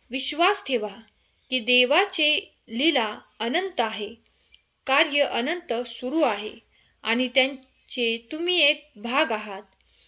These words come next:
देवावर संपूर्ण विश्वास ठेवून ते आशीर्वाद, ते चमत्कार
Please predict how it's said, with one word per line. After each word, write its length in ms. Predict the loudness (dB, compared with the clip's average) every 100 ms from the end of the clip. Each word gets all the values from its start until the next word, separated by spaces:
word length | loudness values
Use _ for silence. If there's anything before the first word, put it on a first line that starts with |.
| -20 -4
देवावर 560 | 2 4 4 2 2 0
संपूर्ण 720 | -2 -4 -6 -8 -6 -6 -8 -14 _ _ -8
विश्वास 580 | -4 -2 2 2 0 -4
ठेवून 420 | -6 -6 -8 -14 -20 _ _ 0
ते 100 | 4
आशीर्वाद, 760 | 4 4 0 0 0 0 -2 -8 _ _ _
ते 120 | -2 0
चमत्कार 800 | 2 2 2 -4 -4 -2 -2